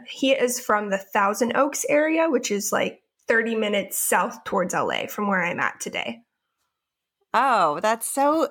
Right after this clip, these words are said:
Speaker 2: that's so lucky that they're that close to you.
Speaker 1: Yes.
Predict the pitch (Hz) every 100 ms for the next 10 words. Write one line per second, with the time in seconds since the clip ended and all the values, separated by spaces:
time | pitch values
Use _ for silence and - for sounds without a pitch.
0 | - 233 240 - - - 220 220 214 190
1 | - 165 127 131 160 - 156 156 139 -
2 | 175 175 208 - - - - - - _
3 | - 254 220 - -